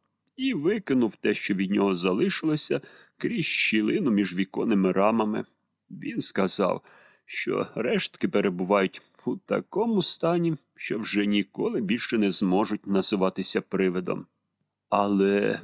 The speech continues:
я сподіваюся, що ви самі не припините свої звичні візити?" — запитав я. "Господарі дому будуть засмучені, якщо ви перестанете відвідувати їх". "Ох,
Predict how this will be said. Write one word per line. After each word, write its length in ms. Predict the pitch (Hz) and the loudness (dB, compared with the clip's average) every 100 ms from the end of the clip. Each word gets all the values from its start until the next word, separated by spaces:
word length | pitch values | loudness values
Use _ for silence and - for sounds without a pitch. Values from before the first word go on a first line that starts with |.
| - | -6
я 280 | 127 - 101 | -4 0 0
сподіваюся, 1040 | - - 117 104 110 98 101 - - - - | 0 -2 -2 0 2 4 2 0 -4 -6 -6
що 300 | - - - | -10 -4 -2
ви 140 | 110 120 | 0 0
самі 440 | - - 120 95 - - | 0 0 0 0 -4 -4
не 160 | 104 | -2
припините 680 | - 104 - - 285 135 - | 2 0 0 -4 -2 -2 0
свої 440 | - - 98 98 - | -2 0 2 0 -2
звичні 540 | 107 95 98 - 113 | -4 -2 -2 -2 -2
візити?" — 540 | 101 120 95 87 - - _ _ | 0 0 0 -2 -4 -14 _ _
запитав 720 | 110 - 95 - - 95 87 | -4 -2 0 -2 -2 -2 -2
я. 140 | 87 82 _ _ _ _ _ | -4 -6 _ _ _ _ _
"Господарі 880 | 92 110 123 - - 113 127 165 156 | -4 -2 0 -2 -4 -2 -2 0 -2
дому 340 | 127 127 143 | 2 0 0
будуть 420 | 127 104 143 131 - | 0 0 0 -4 -2
засмучені, 1040 | 117 110 127 123 - 101 101 123 117 117 120 _ _ - | -2 0 0 0 -2 0 0 0 -2 -2 -4 _ _ -4
якщо 380 | - - - 104 | -2 0 0 0
ви 100 | 101 | 0
перестанете 800 | - 98 98 - 90 117 - | 0 0 0 -4 -4 -4 -2
відвідувати 760 | 95 95 82 95 101 95 98 104 | -2 -2 -2 -4 -4 -6 -4 -4
їх". 300 | 92 - - _ _ _ _ _ _ _ - | -4 -6 -14 _ _ _ _ _ _ _ -8
"Ох, 580 | 104 95 - - - | -2 0 -2 -4 -8